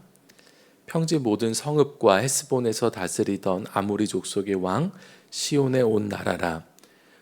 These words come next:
모세가 시온을, 그 땅에 거주하는 시온의 군주들, 곧 미디안의 귀족 에위와 레겜과 술과 훌과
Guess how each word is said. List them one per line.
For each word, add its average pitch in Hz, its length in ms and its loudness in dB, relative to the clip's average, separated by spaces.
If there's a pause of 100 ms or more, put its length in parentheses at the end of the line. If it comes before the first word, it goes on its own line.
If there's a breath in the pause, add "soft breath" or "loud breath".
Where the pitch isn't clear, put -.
(160 soft breath)
모세가 120 500 6
시온을, 147 500 4
그 - 200 0
땅에 117 260 4
거주하는 110 640 2
시온의 139 560 2
군주들, 104 680 2 (320 loud breath)
곧 95 280 -2
미디안의 107 580 2
귀족 101 340 -2
에위와 98 640 2
레겜과 98 640 2
술과 120 460 0
훌과 131 640 4